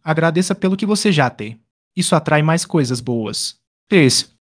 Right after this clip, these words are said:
Afirmações positivas. Repita frases que reforcem seus desejos, como "Eu sou capaz" ou "Eu atraio abundância". Dicas para usar a lei da atração com eficácia. Para que a lei da atração funcione,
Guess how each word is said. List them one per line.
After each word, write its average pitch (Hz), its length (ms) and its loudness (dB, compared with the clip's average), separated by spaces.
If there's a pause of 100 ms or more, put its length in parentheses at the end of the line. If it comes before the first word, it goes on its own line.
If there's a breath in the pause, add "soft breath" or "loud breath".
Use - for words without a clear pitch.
Afirmações 190 640 0
positivas. 170 840 -2
Repita 175 400 -2
frases 190 400 0
que 196 120 0
reforcem 185 500 0
seus 175 240 -2
desejos, 185 680 2
como 160 200 0
"Eu 170 80 2
sou 208 180 -4
capaz" 175 540 0
ou 185 120 2
"Eu 180 100 4
atraio 170 340 2
abundância". 170 720 -2 (400)
Dicas 143 280 -2
para 202 200 -2
usar 185 220 0
a 165 40 0
lei 156 180 2
da 185 100 0
atração 190 420 -2
com 196 220 -2
eficácia. 190 500 -2
Para 190 200 -4
que 185 120 -4
a 139 40 0
lei 147 200 0
da 190 100 0
atração 196 380 -2
funcione, 170 720 -2